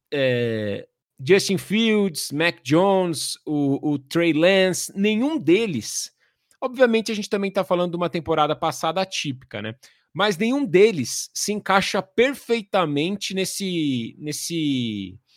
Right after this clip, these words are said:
escopo de Q B que o Bill Belichick gosta de trabalhar no New England Patriots, né? É, alguns, por exemplo, jogaram cinco jogos temporada passada, um jogo,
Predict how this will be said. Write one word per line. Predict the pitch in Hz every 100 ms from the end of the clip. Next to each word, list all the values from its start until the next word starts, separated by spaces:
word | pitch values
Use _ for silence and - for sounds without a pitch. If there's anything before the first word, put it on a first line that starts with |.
| _ _ _ -
escopo | 147 - - 185 202 202 202
de | 160
Q | - 170
B | 123 139 156
que | - 170
o | 151 147 139 127
Bill | 120 156
Belichick | 135 139 127 131 139 127
gosta | 131 127 135
de | 127
trabalhar | 139 131 120 107 117 - _ _ _
no | 131 143
New | 139 135
England | 135 135 143
Patriots, | 127 110 110 - 101 90 -
né? | 101 123 _ _ _ -
É, | 107 104 101 101 98 98 95 92 - _ _
alguns, | 131 120 127 147
por | - 123
exemplo, | 107 135 110
jogaram | 117 120 120 104 82 -
cinco | - 147 139
jogos | 113 123 135 -
temporada | 113 110 110
passada, | 101 101 156 147
um | 120 143
jogo, | 127 127 160 113 101